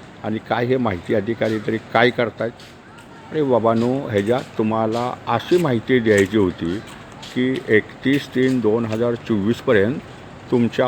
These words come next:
वायुवेग पथकाने किंवा तुमच्या तपासणी पथकाने गाड्या किती जप्त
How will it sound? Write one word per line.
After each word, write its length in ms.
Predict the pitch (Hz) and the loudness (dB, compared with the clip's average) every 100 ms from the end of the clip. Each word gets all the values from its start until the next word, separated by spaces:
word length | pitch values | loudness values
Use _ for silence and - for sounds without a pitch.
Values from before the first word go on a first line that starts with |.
| 139 | 2
वायुवेग 520 | 107 107 127 143 131 - | 2 2 2 4 2 2
पथकाने 640 | 107 - - 101 104 104 104 | -2 0 -2 0 -2 -2 -4
किंवा 400 | - 120 113 113 - | -4 -4 -2 -2 -2
तुमच्या 680 | 110 104 117 113 113 113 117 - - - - | -4 -2 -2 -2 -2 -6 -8 -12 -20 -20 0
तपासणी 420 | 113 123 123 143 | 2 2 0 0
पथकाने 680 | 131 127 - - 110 104 107 | -2 -2 -2 0 2 0 -2
गाड्या 480 | 120 120 117 113 123 | 0 2 2 2 -2
किती 340 | - 127 156 | -2 -4 -2
जप्त 340 | 139 113 - | 2 2 2